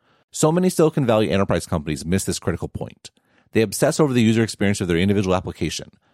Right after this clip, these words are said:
without considering how that app fits in the context of a company for whom their app is a means to an end.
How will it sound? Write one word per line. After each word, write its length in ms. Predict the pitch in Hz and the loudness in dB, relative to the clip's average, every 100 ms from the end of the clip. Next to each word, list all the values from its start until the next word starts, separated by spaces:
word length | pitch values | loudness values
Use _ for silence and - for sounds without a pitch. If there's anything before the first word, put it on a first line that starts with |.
| _ | _
without 300 | - 120 - | -2 0 0
considering 380 | 156 139 127 110 | -2 0 0 0
how 120 | 113 | 2
that 180 | 113 - | 0 0
app 220 | 90 - | -4 -4
fits 220 | 120 - | -6 -2
in 60 | 104 | -4
the 60 | |
context 480 | - 120 120 127 - | -4 -6 -6 -8 -4
of 80 | 95 | -4
a 60 | |
company 380 | - 135 - 87 | -2 -4 -2 -4
for 180 | 78 85 | -4 -4
whom 160 | 90 87 | -4 -2
their 180 | 82 | -4
app 240 | - 95 - | -2 -4 -4
is 120 | 87 | -6
a 40 | |
means 400 | 85 92 101 95 - | -4 0 0 -2 -6
to 140 | 95 | -2
an 80 | 87 | -2
end. 340 | 92 - - | -2 -6 -20